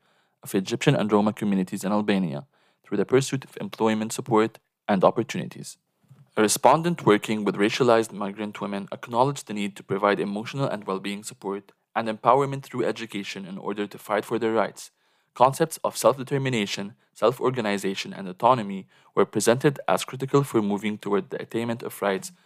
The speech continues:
for affected members of the O M C's communities. Intersectional oppression of the socially unprotected. Priorities raised by participants included securing rights for homeless people, improving mental health care,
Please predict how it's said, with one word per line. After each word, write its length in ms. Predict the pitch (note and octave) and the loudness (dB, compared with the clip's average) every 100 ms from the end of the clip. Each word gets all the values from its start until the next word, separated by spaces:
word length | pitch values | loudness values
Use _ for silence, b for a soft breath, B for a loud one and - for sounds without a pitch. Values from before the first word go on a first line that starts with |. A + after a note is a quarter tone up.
| b _ | b _
for 180 | G#2 | 2
affected 380 | G2 - C3+ C#3+ | 2 2 2 2
members 400 | A2 G#2 G2+ G#2 | 0 2 2 0
of 180 | - G2 | -4 -2
the 100 | F#2+ | 0
O 60 | G2 | 0
M 120 | G2 | -2
C's 280 | - A2 - | -4 -6 -2
communities. 640 | B2 A2+ F#2 D#2 - - _ _ _ _ - b b b b b b _ | 2 4 2 0 -8 -12 _ _ _ _ -20 b b b b b b _
Intersectional 680 | B2+ A#2+ A2+ B2+ C3 E3+ D#3+ | 2 2 4 4 4 2 2
oppression 440 | - - G#2 A2+ G#2 | 2 2 2 0 -6
of 140 | G2+ | -4
the 100 | G2+ | -2
socially 420 | - G2+ A#2+ A2+ | 0 0 2 0
unprotected. 680 | F#2 G2 A#2 G2+ - G#2+ - _ _ _ _ _ _ | 0 -2 -2 -4 -4 -18 -20 _ _ _ _ _ _
Priorities 540 | A2+ A2 C#3 F3+ D#3 A2+ | 6 8 6 4 0 4
raised 240 | G#2 G2+ | 4 4
by 140 | G2 | 0
participants 600 | F#2+ G#2 A2+ - B2+ B2+ | 0 -4 -6 -6 -6 -6
included 540 | - G2+ A2+ A#2 G#2 _ | -8 -8 -6 -6 -8 _
securing 480 | G2 - A#2+ D3 C3+ | -20 -6 -2 0 2
rights 260 | G#2 G#2 | 2 2
for 140 | - G#2+ | -2 -6
homeless 320 | G#2+ A#2 - | -6 -8 -8
people, 400 | G2 - F#2 G#2 _ _ - | -12 -8 -8 -8 _ _ -20
improving 420 | G2+ A#2+ B2 A#2 | -4 0 0 2
mental 300 | A2+ C#3+ A#2+ | 2 4 4
health 240 | G#2+ G2+ | 4 2
care, 260 | - F#2 | 0 -2